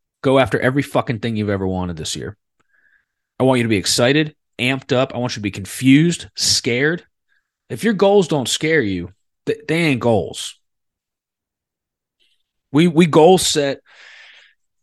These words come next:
We did a goal setting session as a family, my wife and I, obviously more in depth than the kids. But this is the first year that we really, we really put our kids through, and it maybe was forty-five minutes to an hour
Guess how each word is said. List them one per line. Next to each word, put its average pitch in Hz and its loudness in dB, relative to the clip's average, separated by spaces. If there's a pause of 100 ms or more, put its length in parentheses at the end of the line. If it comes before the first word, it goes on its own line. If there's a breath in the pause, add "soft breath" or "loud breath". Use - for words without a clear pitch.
(340 loud breath)
We 170 -6
did 208 4
a 185 2
goal 175 4
setting 151 2
session 151 -2 (840)
as 131 -6
a 104 -10
family, 131 0
my 117 -2
wife 123 0
and 117 -6
I, 117 -4
obviously 113 -6
more 107 -4
in 104 -4
depth 107 -2
than 101 -6
the 92 -8
kids. 110 -4 (960 loud breath)
But 120 0
this 147 2
is 180 0
the 170 0
first 175 -2
year 165 0
that 147 0
we 127 -4
really, 131 -2 (160)
we 127 -6
really 127 0
put - -6
our 123 -2
kids 139 -6
through, 104 0 (560 loud breath)
and 151 0
it 226 -2
maybe 151 -2
was 139 0
forty-five 117 -2
minutes 110 -6
to 117 -4
an 113 -4
hour 104 -4